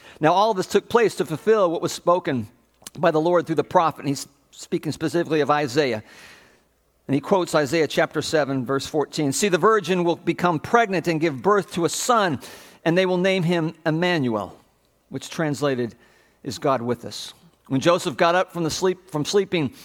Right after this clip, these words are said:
he did as the Lord's angel had commanded him. He married her, but did not know her intimately until she gave birth to a son, and he named him Jesus." So we see the angel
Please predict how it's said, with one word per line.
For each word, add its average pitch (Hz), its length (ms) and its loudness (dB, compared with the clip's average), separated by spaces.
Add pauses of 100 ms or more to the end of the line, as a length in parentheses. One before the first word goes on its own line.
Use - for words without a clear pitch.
(300)
he 160 100 0
did 180 140 4
as 160 120 0
the 165 80 2
Lord's 165 280 2
angel 151 300 0
had 139 160 -2
commanded 156 380 0
him. 117 320 -4 (200)
He 156 140 -6
married 151 420 -2
her, 101 220 -14 (400)
but 127 100 -10
did 123 140 -6
not 131 200 -2
know 147 220 0
her 147 140 -4
intimately 113 640 -8 (100)
until 127 240 -8
she 139 180 -10
gave 135 240 -4
birth 139 260 -4
to 151 100 -8
a 147 60 -6
son, 104 420 -10 (680)
and 127 220 -2
he 135 180 -4
named 110 340 -4
him 107 280 -6 (340)
Jesus." - 680 -12 (1400)
So - 140 4
we 226 80 4
see 240 320 2
the 208 140 2
angel 160 500 2